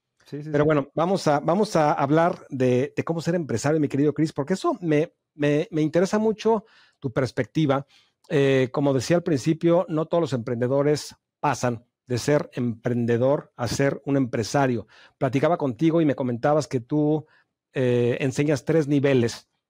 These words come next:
Speaker 2: que son, me decías, el emprendedor soñador, por un lado. Número dos, el emprendedor orquesta, y nos vas a platicar
Speaker 1: Ujú.
Speaker 2: a qué te refieres con el emprend-, emprendedor orquesta.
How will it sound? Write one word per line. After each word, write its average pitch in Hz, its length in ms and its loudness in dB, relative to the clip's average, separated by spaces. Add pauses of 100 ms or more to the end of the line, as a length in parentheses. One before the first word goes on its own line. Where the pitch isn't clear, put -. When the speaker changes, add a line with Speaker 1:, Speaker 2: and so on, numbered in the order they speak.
(200)
Speaker 2:
que 131 120 -2
son, 151 420 0
me 127 100 0
decías, 143 480 0
el 123 140 4
emprendedor 127 600 0
soñador, 127 680 0 (220)
por 117 120 -8
un 135 100 0
lado. 120 340 -2 (680)
Número 147 300 2
dos, 147 440 0
el 123 160 2
emprendedor 123 680 0
orquesta, 131 840 -4
y 123 80 -14
nos 117 80 -6
vas 123 140 -2
a 127 40 -6
platicar 135 360 -2
Speaker 1:
Ujú. - 60 -8
Speaker 2:
a 117 60 -4
qué 117 100 -16
te - 120 -6
refieres 120 280 -2
con 117 120 -8
el 107 120 -6
emprend-, 113 300 -8
emprendedor 120 540 -6
orquesta. 143 440 -2